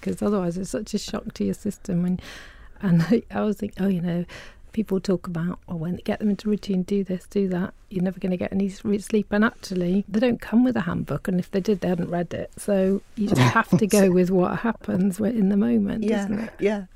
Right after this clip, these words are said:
Speaker 3: If there's a single piece of advice you could give to help anybody who's going through that whole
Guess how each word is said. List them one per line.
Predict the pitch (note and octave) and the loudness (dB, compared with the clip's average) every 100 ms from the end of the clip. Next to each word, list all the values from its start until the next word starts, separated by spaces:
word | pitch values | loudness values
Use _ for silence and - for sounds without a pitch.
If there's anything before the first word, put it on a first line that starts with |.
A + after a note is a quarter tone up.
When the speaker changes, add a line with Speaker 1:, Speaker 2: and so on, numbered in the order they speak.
| - | 0
Speaker 3:
If | A#3+ | 2
there's | C4+ B3+ | 2 2
a | B3+ | 0
single | - C#4+ D4 D4+ | -4 -2 -2 -4
piece | C4+ A#3+ G#3 | -4 -4 -6
of | |
advice | G3+ - F3 F3 - | -8 -4 -2 -4 -8
you | |
could | E3 D3+ - | -12 -10 -6
give | C#3 D3+ D3+ - - - - - - - - | -4 -4 -10 -18 -20 -20 -20 -20 -20 -20 -14
to | - A3 G3+ - - | -4 0 0 -2 -8
help | - G#3+ A#3+ A3 | -8 -2 -2 0
anybody | G#3+ G3+ F#3 | 0 0 0
who's | F#3 F3+ | 0 -2
going | F#3+ F3+ | -2 -4
through | F3+ | -6
that | F3 | -8
whole | F3+ F#3+ | -6 -6